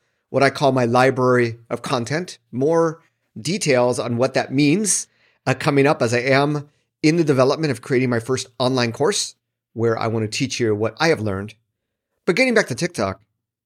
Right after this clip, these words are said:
when I publish content on social networks such as LinkedIn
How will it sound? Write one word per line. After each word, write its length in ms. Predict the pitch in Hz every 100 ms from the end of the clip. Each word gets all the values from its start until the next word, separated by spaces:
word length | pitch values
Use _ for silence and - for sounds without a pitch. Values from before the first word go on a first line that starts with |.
| _ _ _
when 180 | 127 160
I 140 | 175 165
publish 420 | - 247 247 -
content 540 | - 160 151 131 120 - -
on 680 | 120 120 117 117 113 110 _
social 380 | - 143 135 123
networks 460 | 123 - 120 -
such 180 | 127 117
as 140 | 113
LinkedIn 640 | 117 123 123 120 117 120